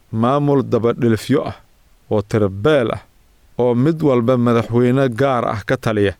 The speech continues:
kuwaas oo walahoodii la iibsaday, daacadna u noqday saliibiyiinta kursiga u gacangeliyey.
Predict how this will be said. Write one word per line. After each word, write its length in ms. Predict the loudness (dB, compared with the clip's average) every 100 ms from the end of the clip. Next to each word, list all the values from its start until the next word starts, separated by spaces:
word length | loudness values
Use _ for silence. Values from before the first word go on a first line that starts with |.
| _ _ _ _ -20 -8
kuwaas 420 | 0 2 2 2
oo 140 | 2 4
walahoodii 540 | 4 4 2 4 4
la 140 | 2 2
iibsaday, 640 | 0 -4 -2 0 2 0 -6 -20 _ _ _ _ _ -4
daacadna 600 | 0 0 0 -2 0 0
u 120 | 0
noqday 540 | 0 0 2 2 2 0
saliibiyiinta 1040 | -2 0 2 2 2 2 2 0 -2 -2 -10 -6
kursiga 480 | -4 -2 -2 0 0
u 180 | -2 -2
gacangeliyey. 680 | -2 -2 0 2 2 2